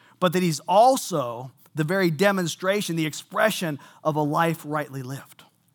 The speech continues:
And then on the cross, Jesus is actually gonna put to death sin and guilt and hell and mortality that have destroyed the human race. Basically,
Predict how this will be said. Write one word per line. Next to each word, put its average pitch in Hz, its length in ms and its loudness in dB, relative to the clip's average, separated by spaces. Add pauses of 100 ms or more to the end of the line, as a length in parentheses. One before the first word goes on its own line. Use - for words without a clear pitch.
(680)
And 170 140 0
then 214 140 4
on 185 100 6
the 160 80 -2
cross, 196 540 4 (200)
Jesus 196 500 -2 (140)
is 165 220 0
actually 180 360 2
gonna 156 200 0
put 196 240 -4
to 165 80 -6
death 165 320 4
sin 165 500 -4 (320)
and 143 220 -6
guilt 180 360 2 (180)
and 143 180 -6
hell 160 460 6 (100)
and 147 120 -2
mortality 139 720 0 (140)
that 147 100 0
have 139 100 -2
destroyed 165 520 -4
the 147 80 -6
human 139 280 -4
race. - 440 -14 (520)
Basically, 147 640 0